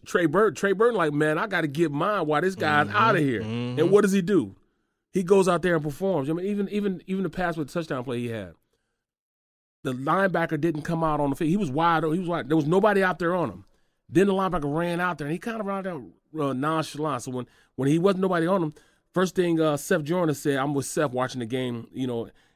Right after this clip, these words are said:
Speaker 1: at N B C Sports stu-, in our, in our studio. He said, "Oh, oh, look, look, Burton is uncovered. They need to go to Burton." So he
Speaker 2: Mm-hmm.
Speaker 1: realized that Brandon Marshall runs out there on him. But the demeanor in which he went out there, I could tell he didn't,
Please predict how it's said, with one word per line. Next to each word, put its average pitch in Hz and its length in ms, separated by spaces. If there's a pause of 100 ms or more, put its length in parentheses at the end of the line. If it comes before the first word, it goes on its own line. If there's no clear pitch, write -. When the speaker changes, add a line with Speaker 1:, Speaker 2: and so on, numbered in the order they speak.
Speaker 1:
at 113 140
N 131 120
B 120 80
C 123 140
Sports - 460
stu-, - 240
in 127 100
our, 113 180
in 135 120
our 117 80
studio. 110 520 (420)
He 156 80
said, 151 180
"Oh, 247 320
oh, 208 40
look, 247 260
look, 226 220 (260)
Burton 196 260
is 190 100
uncovered. 202 380
They 180 60
need 185 100
to 170 60
go 165 120
to 156 60
Burton." 147 420 (440)
So 113 80
he 143 80
Speaker 2:
Mm-hmm. 139 100
Speaker 1:
realized 165 460
that 151 260 (380)
Brandon 170 280
Marshall 185 360
runs 165 320
out 156 240
there 147 160
on 180 200
him. 104 180 (420)
But 143 200
the 135 120
demeanor 160 640
in 170 120
which 175 180
he 196 100
went 165 240
out 202 240
there, 147 240 (260)
I 156 100
could 147 200
tell 180 340
he 143 160
didn't, 135 220